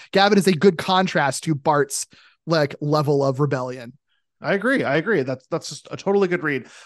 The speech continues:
Speaker 2: I had to look up a picture of Gavin to confirm this, but that braided ponytail thing he's
Speaker 1: The
Speaker 2: got
Speaker 1: rat
Speaker 2: going on the
Speaker 1: tail?
Speaker 2: back, yeah.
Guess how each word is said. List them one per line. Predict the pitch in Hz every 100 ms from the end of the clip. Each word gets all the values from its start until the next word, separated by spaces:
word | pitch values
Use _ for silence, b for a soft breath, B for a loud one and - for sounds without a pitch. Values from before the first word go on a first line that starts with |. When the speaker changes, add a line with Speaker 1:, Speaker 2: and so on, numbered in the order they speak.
| B
Speaker 2:
I | 160
had | 240 285
to |
look | 262 254
up | 226
a | 190
picture | 180 165 185
of | 151
Gavin | 156 151
to | 135
confirm | 135 135 147
this, | 139
but | -
that | 143 151 - b b
braided | 127 147 196 254 269 165
ponytail | - 156 175 175 196 196
thing | 196
he's | 190 175
Speaker 1:
The |
Speaker 2:
got | 139
Speaker 1:
rat | 139 139 -
Speaker 2:
going | 156
on | 151
the | 196
Speaker 1:
tail? |
Speaker 2:
back, | 196 -
yeah. | 135 131 120 117